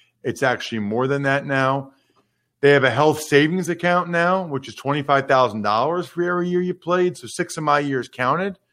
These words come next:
So that's a hundred fifty thousand dollars that,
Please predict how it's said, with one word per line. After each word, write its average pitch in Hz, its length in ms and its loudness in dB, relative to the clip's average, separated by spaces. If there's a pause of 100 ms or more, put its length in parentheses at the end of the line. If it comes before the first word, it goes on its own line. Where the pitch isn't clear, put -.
(400)
So 147 100 0
that's 151 140 2
a 135 80 0
hundred 139 300 -2
fifty 135 180 -10
thousand 117 400 2
dollars 135 540 -4
that, 117 260 0